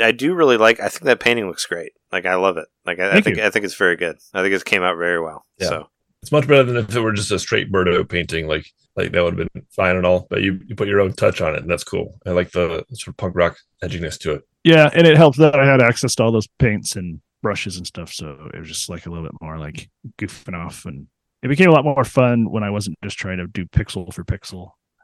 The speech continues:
Speaker 2: what the grid was supposed to be.
Speaker 1: Yeah, like John, uh, John was saying, it, yeah, it has inspiration. It has, like, um, you know, yeah, no, I think it looks great. Like, it
Speaker 3: Personality.
Speaker 1: Yeah. Exactly, yeah. Has a lot of personality. Looks really, really cool. I mean,
Speaker 2: Thanks,
Speaker 1: if,
Speaker 2: guy.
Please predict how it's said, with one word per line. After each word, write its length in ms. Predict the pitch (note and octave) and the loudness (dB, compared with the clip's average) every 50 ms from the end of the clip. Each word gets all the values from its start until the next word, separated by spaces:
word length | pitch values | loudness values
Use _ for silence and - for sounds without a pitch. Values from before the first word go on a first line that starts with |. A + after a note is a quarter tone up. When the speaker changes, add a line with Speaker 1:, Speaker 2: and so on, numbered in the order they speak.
| _ _ | _ _
Speaker 2:
what 220 | A#2+ G#2 F#2 - F#2+ | -2 -2 -2 -2 -4
the 140 | G#2+ G#2+ - - | -8 -8 -8 -8
grid 340 | - G#2 G#2 A2 G#2+ G#2 G#2 - _ | -6 -4 -2 -2 -2 -4 -6 -10 _
was 160 | A#2 A#2 A2 | -8 -6 -6
supposed 480 | - - - A#2 A2 A2 G#2+ - - - | -4 -4 -4 -4 -4 -4 -4 -4 -6 -8
to 60 | - G#2+ | -6 -4
be. 220 | A2 G#2+ G#2+ G2 - - _ _ _ | -2 -2 -2 -4 -6 -12 _ _ _
Speaker 1:
Yeah, 160 | - A#2 A#2 | 0 2 4
like 220 | G#2+ G#2+ A2 G#2 - | 4 4 2 0 0
John, 280 | - A2+ A2 A#2 A#2 G#2 | 0 0 0 2 0 -4
uh, 260 | F#2 F2+ G#2+ G#2+ G#2 | -8 -4 -4 -4 -4
John 240 | G2 - A2 A#2 A#2+ | 0 0 0 0 0
was 120 | G#2+ - | -2 -6
saying, 220 | - G2 F#2 F#2 G2+ | -6 -6 -6 -4 -2
it, 160 | A2+ C3 C#3+ | -2 0 4
yeah, 140 | C#3+ C3 B2 | 4 4 6
it 40 | C3 | 6
has 140 | B2+ A#2 B2 | 4 4 2
inspiration. 720 | B2+ B2+ A2+ - - A#2+ A2 A2 A#2 - - F2 E2 E2+ | -2 -4 -6 -4 0 4 4 4 4 2 -2 -8 -10 -8
It 60 | - | -2
has, 240 | G#2+ G#2+ G2 - - | 0 0 0 2 0
like, 240 | G2+ F#2+ - - | 0 0 0 0
um, 240 | G2 F2+ E2+ E2+ D#2+ - _ _ _ _ | -2 -2 -2 -2 -8 -16 _ _ _ _
you 80 | - F3+ | -4 -2
know, 140 | C#3+ G2+ E2+ - | 0 0 -2 -4
yeah, 160 | - A#2+ C3 C3 | 0 2 4 6
no, 100 | A#2 A2+ | 6 6
I 80 | A#2+ | 4
think 160 | - - D3 | 4 2 -2
it 60 | D3 B2+ | -4 -4
looks 200 | A2+ - - - | -6 -8 -10 -8
great. 260 | - F#2+ G#2 F2+ - _ _ _ _ | -6 -6 -6 -6 -6 _ _ _ _
Like, 120 | F2 E2 | -10 -2
it 20 | E2+ | -2
Speaker 3:
Personality. 500 | D3 C#3 - C3 B2+ C3 G#2+ F2 F2 F2+ | -2 0 2 2 4 4 4 2 0 -4
Speaker 1:
Yeah. 120 | F2+ E2+ - _ _ _ _ _ _ - - _ _ | -8 -10 -12 _ _ _ _ _ _ -20 -20 _ _
Exactly, 520 | - G#2+ A2 B2+ C3+ B2 - - E2+ D#2+ F#2 | -6 0 4 6 6 6 4 0 -4 -2 0
yeah. 140 | F#2+ E2+ - - | -2 -2 -2 -4
Has 140 | F#2+ F2+ | -6 -4
a 60 | F#2 F#2 | -2 0
lot 120 | F#2+ F#2 | 0 0
of 80 | F#2 - | 0 0
personality. 540 | A2 F#2 - - F#2+ F2 F2 F2 F2 F2+ | -2 -2 -2 -4 -8 -6 -6 -6 -4 -6
Looks 240 | F2+ F#2+ G2 - - | -6 -8 -10 -12 -10
really, 200 | G#2+ G2+ G2 G2 | -10 -8 -8 -6
really 160 | G2 G2 F#2+ - | -6 -8 -10 -10
cool. 220 | - A2+ G#2 - - _ _ - - - - - - - | -10 -12 -12 -12 -14 _ _ -20 -20 -20 -20 -20 -12 0
I 100 | - C3 | 2 4
mean, 120 | C3+ C#3+ C#3+ | 4 6 4
Speaker 2:
Thanks, 160 | D#3 D3 E3 | 4 4 4
Speaker 1:
if, 120 | D3+ D3 | 4 4
Speaker 2:
guy. 120 | C#3+ - | 2 -4